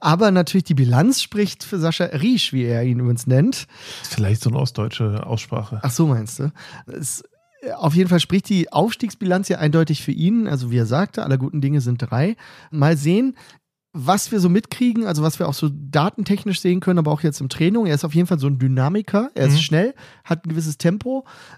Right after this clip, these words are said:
Speaker 1: Ähm, bei den Flanken hat er jetzt zumindest in den Testspielen so eine gewisse Streuung drin. Da würde ich jetzt noch nicht sagen, dass das alles tipptopp war, aber er hat auch natürlich schon das eine oder andere Tor in seiner Karriere vorbereitet. Kommt übrigens aus der Stadt Emmendingen.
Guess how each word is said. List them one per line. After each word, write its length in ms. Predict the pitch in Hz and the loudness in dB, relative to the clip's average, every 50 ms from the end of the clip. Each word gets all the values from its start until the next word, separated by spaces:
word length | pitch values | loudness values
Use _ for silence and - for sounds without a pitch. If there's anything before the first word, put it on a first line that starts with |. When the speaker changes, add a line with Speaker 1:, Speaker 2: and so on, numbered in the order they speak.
| _ - | _ -6
Speaker 1:
Ähm, 180 | 160 165 165 | -4 0 2
bei 100 | 165 165 | 2 2
den 120 | 165 170 156 | 2 2 2
Flanken 640 | - - 170 190 247 320 277 220 214 214 208 208 | 2 2 2 2 2 -2 -4 -6 -4 -4 -6 -4
hat 160 | 208 170 170 202 | -4 -2 0 2
er 140 | 185 175 | 2 2
jetzt 200 | 170 175 - - | 2 2 0 -4
zumindest 280 | - 180 175 185 170 175 | -2 0 0 2 2 4
in 60 | 170 | 2
den 40 | 151 | 4
Testspielen 460 | - 180 196 - - - - 196 180 | 4 2 0 0 -2 -2 0 0 2
so 80 | 170 170 | 2 2
eine 60 | 165 | 0
gewisse 280 | 147 147 170 156 165 143 | 0 -2 -4 -4 -6 -6
Streuung 540 | - - 156 - 156 170 214 247 254 240 | -8 -6 0 2 4 4 4 4 2 0
drin. 240 | 202 208 202 240 240 | -2 0 0 0 2
Da 120 | 240 214 175 | 2 2 2
würde 120 | 170 180 | 2 2
ich 60 | 160 | 2
jetzt 160 | 165 156 - | 0 0 0
noch 80 | 156 147 | 0 2
nicht 180 | 160 208 - - | 2 0 -2 -4
sagen, 320 | - 220 208 214 214 214 | -4 -4 -2 -2 -2 -2
dass 180 | 202 185 - - | -4 -4 -6 -8
das 100 | - - | -8 -6
alles 200 | 190 185 180 - | -4 -4 -2 -2
tipptopp 480 | - 190 - - - 214 - - - | -2 -4 -2 -4 -6 -6 -6 -2 0
war, 200 | 214 214 220 214 - - - - - - - _ - | 0 0 0 0 -4 -8 -14 -16 -18 -18 -18 _ -2
aber 540 | 170 170 185 175 - 185 185 185 185 180 - | 0 0 0 -2 -2 0 2 4 4 4 2
er 260 | - 151 139 139 135 | 2 0 0 2 0
hat 140 | 170 170 - | 0 -2 -2
auch 120 | - 143 | -2 0
natürlich 320 | 151 160 143 - 165 160 - | 0 0 2 2 0 0 0
schon 160 | - 147 143 | 0 0 0
das 160 | 135 131 - | 0 0 -2
eine 240 | - - 156 151 160 | -2 -2 0 0 0
oder 60 | 143 | 0
andere 220 | 127 135 127 131 | 0 -2 -2 -4
Tor 280 | - - - 143 143 139 | -4 -2 0 0 2 2
in 80 | 131 120 | 2 0
seiner 180 | 131 131 131 | 0 -2 -2
Karriere 560 | 117 - 135 127 127 139 143 131 127 131 127 - - - - - - - _ | -2 -2 -2 -2 0 0 2 2 2 2 0 0 -4 -12 -20 -20 -20 -20 _
vorbereitet. 800 | - - - 196 202 160 127 120 120 131 139 - 214 208 - - - - - - - | -6 0 0 2 2 2 2 2 0 0 0 0 -2 -4 -6 -10 -20 -20 -18 -8 -2
Kommt 280 | - 170 214 233 - | 0 0 0 0 -4
übrigens 420 | - 180 156 165 170 160 - - - | -6 -4 -2 0 0 0 -2 -4 -8
aus 220 | - - 127 - | -6 -6 -6 -4
der 80 | - 123 | -4 -6
Stadt 260 | - - 131 127 - _ - | -4 -4 -6 -6 -6 _ 2
Emmendingen. 880 | 165 160 190 233 233 226 196 240 240 233 254 262 254 262 277 269 262 | 4 4 6 6 4 2 2 2 2 2 2 0 0 -2 -2 -6 -8